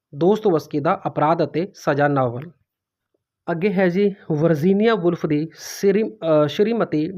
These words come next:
ਡਾਲੋ-, ਡਾਲੋਵੇ। ਇਹ ਨਾਵਲ ਆਪਣੇ ਪਾਤਰਾਂ ਦੇ ਅੰਦਰੂਨੀ ਜੀਵਨ ਨੂੰ ਦਰਸਾਉਣ ਲਈ ਚੇਤਨਾ ਦੀ ਧਾਰਾ ਦੀ ਵਰਤੋਂ ਕਰਦਾ ਹੈ।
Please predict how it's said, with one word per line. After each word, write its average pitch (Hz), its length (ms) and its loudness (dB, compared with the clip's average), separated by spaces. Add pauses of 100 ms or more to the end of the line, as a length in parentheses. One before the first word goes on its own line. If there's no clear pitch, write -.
(120)
ਡਾਲੋ-, 156 380 2 (300)
ਡਾਲੋਵੇ। 156 560 0 (340)
ਇਹ 190 240 0
ਨਾਵਲ 156 420 0
ਆਪਣੇ 160 300 0
ਪਾਤਰਾਂ 165 460 0
ਦੇ 160 160 0 (100)
ਅੰਦਰੂਨੀ 190 400 0
ਜੀਵਨ 175 320 0
ਨੂੰ 156 160 0
ਦਰਸਾਉਣ 151 400 -2
ਲਈ 156 120 -2
ਚੇਤਨਾ 147 420 -4
ਦੀ 160 100 -2
ਧਾਰਾ 160 320 -2
ਦੀ 156 100 -4
ਵਰਤੋਂ 143 360 -4
ਕਰਦਾ 139 300 -2
ਹੈ। 190 160 -2